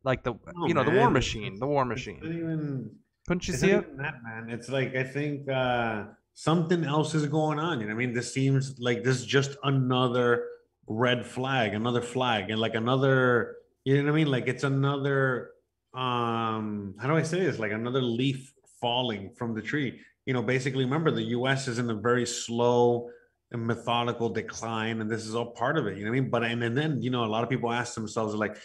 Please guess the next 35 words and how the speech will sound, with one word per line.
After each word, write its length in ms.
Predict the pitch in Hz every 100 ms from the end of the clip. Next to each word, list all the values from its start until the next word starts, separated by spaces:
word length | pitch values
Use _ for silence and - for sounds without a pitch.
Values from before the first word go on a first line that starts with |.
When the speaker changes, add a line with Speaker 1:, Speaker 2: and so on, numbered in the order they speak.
| - -
Speaker 2:
"Man, 180 | 139 120
this 180 | 117 -
seems 280 | 135 127
almost 340 | 131 135 117 -
deliberate." 540 | 101 110 120 107 - 104
A 80 |
lot 160 | 110 117
of 80 | 113
these 220 | 120 - - _ -
things 260 | 123 120
that 100 | 107
are 80 | 107
happening 380 | 110 120 117 107
to 100 | 113
the 80 | 110
U 300 | 107 113 113
S, 180 | 117 117
all 60 |
these 160 | 117 113
horrible 500 | 110 120 110 107 -
things 220 | 113 117
that 80 | 107
are 60 | 104
happening, 440 | 113 117 120 120 - - - 143
not 120 | 160
just 180 | 165 160
to 60 |
the 80 | 139
U 140 | 139 143
S, 100 | 135
but 140 | 117
to 80 | 110
Europe 320 | 107 120 120
as 100 | 101
well, 380 | 101 110 123 120